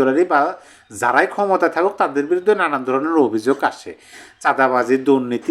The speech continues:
এটা সেটা, কিন্তু এদের বিরুদ্ধে যে গুরুতর অভিযোগ সেটা হলো যে এরা স্বাধীনতা বিরোধী, মুক্তিযুদ্ধ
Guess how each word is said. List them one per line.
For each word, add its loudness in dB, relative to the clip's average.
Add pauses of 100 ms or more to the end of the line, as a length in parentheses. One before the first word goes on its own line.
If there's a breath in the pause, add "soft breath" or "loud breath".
এটা 0
সেটা, -4
কিন্তু -4 (100)
এদের -2
বিরুদ্ধে 0
যে 2 (160)
গুরুতর 4 (140)
অভিযোগ 2 (120)
সেটা -2
হলো -2 (100)
যে 2 (960 loud breath)
এরা -4
স্বাধীনতা -4 (100)
বিরোধী, -6 (640)
মুক্তিযুদ্ধ 0